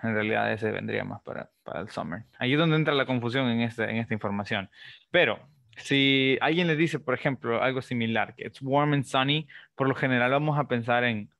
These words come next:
ah, summer. Sí, o sea, es lo, como lo, lo más común. Am, y es lo que les decía, que para mí esos dos sí están un poquito intercalados ahí, ¿verdad?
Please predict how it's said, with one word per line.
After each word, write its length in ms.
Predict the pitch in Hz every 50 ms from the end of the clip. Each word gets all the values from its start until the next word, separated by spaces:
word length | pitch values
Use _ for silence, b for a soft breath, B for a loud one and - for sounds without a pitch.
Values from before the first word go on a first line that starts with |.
| _ _ _ _ _ _ _
ah, 480 | - 127 117 110 107 104 104 101 104 -
summer. 480 | - - - 120 107 95 90 85 85 92 _ _ _ _ _ _ _
Sí, 160 | - 120 110
o 60 | 101
sea, 120 | 98 107 - - - - -
es 200 | - 147 143 151
lo, 140 | 156 147 -
como 220 | 151 143 135 131
lo, 200 | 120 117 113 110
lo 140 | 120 120 117
más 400 | 120 127 127 127 123 - - -
común. 460 | _ 123 117 127 123 113 101 92 - B B B B B B B B B B
Am, 460 | - 135 135 127 123 127 123 123 127 123
y 100 | 143 143
es 80 | 147
lo 100 | 156 156
que 80 | 151 147
les 120 | 139 127
decía, 360 | 120 123 123 160 139 113 107
que 100 | 107 117
para 180 | 101 113 110 117
mí 160 | 120 131 143
esos 180 | 151 143 147 139
dos 220 | 131 151 143 131
sí 140 | - 139 135
están 480 | 131 123 - 131 127 123 117 110 113 120
un 80 | 120
poquito 320 | 113 120 113 117 117 - 120
intercalados 680 | 123 - 117 - _ 107 113 113 113 107 - - 117
ahí, 200 | 113 110 113 113
¿verdad? 360 | 104 92 90 - - 101 -